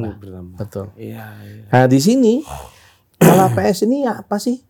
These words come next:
Speaker 2: L A P S ini adalah sebetulnya lembaga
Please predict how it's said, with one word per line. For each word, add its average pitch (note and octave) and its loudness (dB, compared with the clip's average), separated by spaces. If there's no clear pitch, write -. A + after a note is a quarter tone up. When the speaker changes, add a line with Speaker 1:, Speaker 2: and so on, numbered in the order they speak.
Speaker 2:
L D3 -4
A D#3+ -4
P - -20
S D3 -6
ini D#3 -4
adalah E3 -6
sebetulnya B2+ -6
lembaga D3+ -6